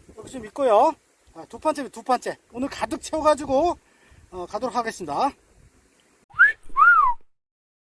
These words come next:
자, 오늘 다슬기를,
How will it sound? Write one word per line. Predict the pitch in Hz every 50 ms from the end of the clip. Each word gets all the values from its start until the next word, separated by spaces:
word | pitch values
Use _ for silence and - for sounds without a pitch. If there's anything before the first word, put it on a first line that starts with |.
| _ _ _ _ _ _ _ _ _ _ _ _ - - - _ _ - - - - - - - - - - - - - - -
자, | - 233 254 262 254 247 247 233 226 226
오늘 | 226 247 285 320 339 339 330 320 294 233 208 - - - - - - - - - - - - - - - - - - -
다슬기를, | - 220 - - 330 339 - 349 349 330 302 226 220 - - - -